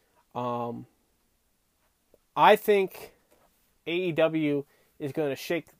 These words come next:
this industry up. The W W E is Ringling Brothers. They're the top tier. There's always been the independent shows, like, in the all small shows, like the Ring of Honor and everything like that.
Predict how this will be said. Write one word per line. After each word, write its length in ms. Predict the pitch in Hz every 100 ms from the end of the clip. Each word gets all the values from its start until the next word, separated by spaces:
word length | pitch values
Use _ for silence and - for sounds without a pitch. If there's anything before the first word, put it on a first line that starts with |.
| _
this 360 | 151 139 - - _ _ _ _
industry 540 | 160 143 - 151 135 -
up. 240 | 127 - - _ _ _ _ _ _ _ _ _ _ _ _ _ _ 139 - _ _ _ _ _
The 100 | 160
W 320 | 151 247 269
W 380 | 214 208 190 165
E 200 | 165 165
is 480 | 123 147 143 135 - 147
Ringling 380 | 165 160 131
Brothers. 480 | 120 120 113 101 127
They're 240 | - 131 127
the 100 | 127
top 360 | - 165 104
tier. 360 | - 151 117 - _ _ _ _ _ _
There's 140 | 147
always 280 | 170 208 180
been 180 | 175 156
the 80 | 139
independent 600 | 165 175 - 160 160 127
shows, 640 | 156 143 135 131 131 -
like, 360 | 135 120 - -
in 140 | 131
the 60 | 123
all 260 | 123 143 147
small 400 | - 151 147 143
shows, 500 | - 135 131 131 131
like 160 | 120 -
the 140 | 127
Ring 180 | 143 170
of 140 | 160
Honor 440 | 139 139 135 135 131
and 120 | 131
everything 260 | 135 135 135
like 140 | 127
that. 180 | 131